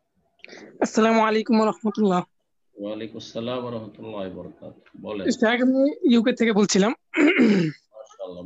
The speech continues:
Speaker 2: বলেন।
Speaker 1: হ্যাঁ, আমার জানার ইয়ে ছিল যে আমি গত কয়েকদিন আগে এক আলেমের, একজন শায়েখের,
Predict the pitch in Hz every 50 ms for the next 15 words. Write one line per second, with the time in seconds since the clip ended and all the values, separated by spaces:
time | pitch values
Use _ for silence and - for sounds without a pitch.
0 | 98 107 107 104 92 85 - _ _ _ _ _ _ _ _ _ _ _ _ _
1 | _ _ _ - 240 226 214 214 208 208 220 226 196 202 220 226 240 247 254 262
2 | 277 - - 285 262 262 196 208 214 214 240 _ _ _ - 311 269 269 247 220
3 | 208 208 226 226 226 226 226 _ - 233 214 247 226 - 233 226 208 196 254 247
4 | 254 247 214 240 240 214 208 - _ _ _ _ _ _ _ _ _ _ _ -
5 | - - 240 214 208 208 220 240 240 247 254 262 262 254 254 247 233 - _ _
6 | _ _ _ _ _ _ _ _ _ _ - - 196 190 214 208 - 220 220 220
7 | 220 220 - 254 254